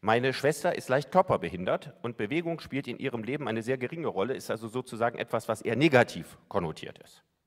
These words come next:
Und deswegen fand sie sozusagen so pauschale Aussagen wie, äh, ohne Bewegung lernt man gar nicht richtig und alles geht über die Motorik und so weiter, regelrecht faschistoid.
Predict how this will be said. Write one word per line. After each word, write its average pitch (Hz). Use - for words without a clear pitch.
Und 107
deswegen 151
fand 151
sie 147
sozusagen 131
so 120
pauschale 139
Aussagen 87
wie, 98
äh, 90
ohne 131
Bewegung 101
lernt 117
man 110
gar 107
nicht 104
richtig 110
und 90
alles 104
geht 117
über 104
die 101
Motorik 131
und 110
so 113
weiter, 120
regelrecht 123
faschistoid. -